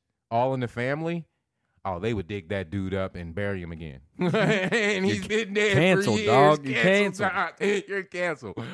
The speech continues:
Speaker 1: Archie Bunker was a pure, flat out, just hateful fucking guy. He hated
Speaker 2: <laughs>
Speaker 1: everybody equally.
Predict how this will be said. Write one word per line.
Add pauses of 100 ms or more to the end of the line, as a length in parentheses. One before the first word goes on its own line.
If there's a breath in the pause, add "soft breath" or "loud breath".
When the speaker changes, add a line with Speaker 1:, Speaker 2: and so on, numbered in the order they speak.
(120)
Speaker 1:
Archie
Bunker
was
a
pure,
flat
out,
just
hateful
fucking
guy.
He
hated
Speaker 2:
<laughs>
Speaker 1:
everybody
equally.